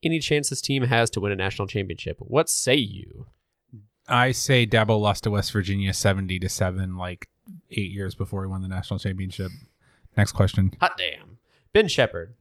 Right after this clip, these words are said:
Speaker 1: if y'all were on the Spike Squad, what would your outfit slash paint theme be? So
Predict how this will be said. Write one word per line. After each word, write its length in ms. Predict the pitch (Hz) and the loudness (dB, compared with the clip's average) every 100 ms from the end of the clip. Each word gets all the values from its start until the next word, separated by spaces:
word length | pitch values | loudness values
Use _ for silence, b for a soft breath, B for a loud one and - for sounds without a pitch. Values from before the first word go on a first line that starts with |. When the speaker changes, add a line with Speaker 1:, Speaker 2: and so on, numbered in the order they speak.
| _ - | _ -16
Speaker 1:
if 140 | - | 2
y'all 240 | 160 208 | 6 6
were 100 | 139 | 6
on 100 | 156 | 2
the 60 | 160 | 0
Spike 260 | - 123 - | 2 2 2
Squad, 340 | 113 104 104 | 0 0 2
what 180 | 113 - | 0 -2
would 120 | 113 | -4
your 140 | 104 | 0
outfit 320 | 123 - 139 - | 2 2 0 0
slash 400 | 131 123 - - _ _ - | 0 0 -2 -14 _ _ -4
paint 220 | 139 - | -4 -4
theme 240 | 92 85 | -10 -8
be? 320 | 90 82 107 - | -8 -8 -10 -8
So 260 | - - | -6 -6